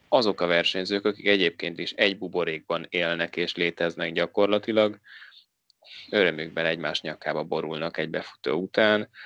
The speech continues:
Na ja, én nekem ez ilyen, hogy mondjam, nagyon, hát amit az előbb is mondtam, elég képmutató, vagy hát így, így tényleg csak ilyen a biztonság látszatját és illúzióját fenntartó intézkedés ez valójában,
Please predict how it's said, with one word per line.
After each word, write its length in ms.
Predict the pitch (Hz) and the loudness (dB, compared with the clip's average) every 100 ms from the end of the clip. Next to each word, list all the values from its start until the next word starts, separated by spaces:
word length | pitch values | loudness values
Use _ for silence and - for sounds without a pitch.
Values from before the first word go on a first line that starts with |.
| - - - _ _ | -20 -20 -20 _ _
Na 180 | - 113 | 0 4
ja, 240 | 92 92 - _ - | 6 4 -2 _ -6
én 100 | 95 | -2
nekem 300 | 92 95 98 | 0 2 2
ez 140 | 95 | 0
ilyen, 440 | 104 104 110 110 - - - - - - - - - _ - | 2 2 2 -2 -10 -20 -20 -20 -20 -20 -20 -20 -20 _ -20
hogy 140 | - 101 | -12 -10
mondjam, 340 | 92 92 95 | -8 -8 -8
nagyon, 300 | - 104 98 | -4 -2 0
hát 200 | - 247 | 0 2
amit 200 | 214 185 | 4 4
az 80 | 170 | 6
előbb 200 | 175 110 | 6 6
is 80 | 101 | 2
mondtam, 220 | 101 95 | -4 2
elég 180 | 98 90 | 4 2
képmutató, 840 | - 80 - 90 87 - 101 107 _ _ _ | 0 -4 -4 -10 -8 -2 0 0 _ _ _
vagy 380 | 120 92 92 | -4 -2 -2
hát 220 | - 90 - | -4 -6 -6
így, 260 | 87 101 | -10 -10
így 140 | - 95 | -14 -6
tényleg 240 | 90 90 | -2 -2
csak 180 | 90 - | -4 -6
ilyen 340 | 87 90 92 _ - - - - - | 0 2 0 _ -16 -16 -16 -20 -8
a 80 | |
biztonság 580 | 92 120 - 107 - 92 | 2 4 4 2 6 6
látszatját 720 | 92 90 - 87 - 90 85 | 8 6 4 -4 -2 -2 0
és 140 | 92 - | -2 -6
illúzióját 680 | 90 87 85 87 85 87 - | -6 -6 -4 -2 0 0 0
fenntartó 520 | 87 87 87 - 87 | -4 0 -2 -2 -4
intézkedés 720 | 92 104 98 - 104 104 - | -2 -2 -2 -2 -2 0 -2
ez 120 | 104 | -2
valójában, 720 | 104 98 101 101 98 101 104 | 2 4 4 4 4 2 0